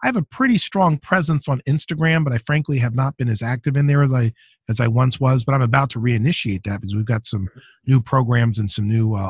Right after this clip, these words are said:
offerings that make Instagram relevant again for us. So you first have to take a look at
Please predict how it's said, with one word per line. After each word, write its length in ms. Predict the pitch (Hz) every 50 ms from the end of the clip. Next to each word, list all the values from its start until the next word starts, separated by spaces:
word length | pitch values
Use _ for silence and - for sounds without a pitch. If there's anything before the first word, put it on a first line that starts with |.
| - -
offerings 460 | 123 151 170 - - 107 101 98 92 -
that 140 | 104 98 -
make 200 | - 110 120 113 - _ - 113
Instagram 480 | 123 127 - - 104 113 110 104 101 98
relevant 420 | 113 143 165 156 117 95 95 87
again 280 | 85 82 87 87 85 82
for 200 | - - 92 82
us. 200 | - 92 - - - _ _ _ _ _ _ _ _
So 320 | - - 180 175 165 147 - _ - - _ _ _ _ -
you 120 | 151 151
first 280 | - - 233 269 214 -
have 160 | 220 190 156
to 80 | - 139
take 240 | - - 175 160 -
a 40 | 135
look 200 | 131 131 123 -
at 140 | 117 110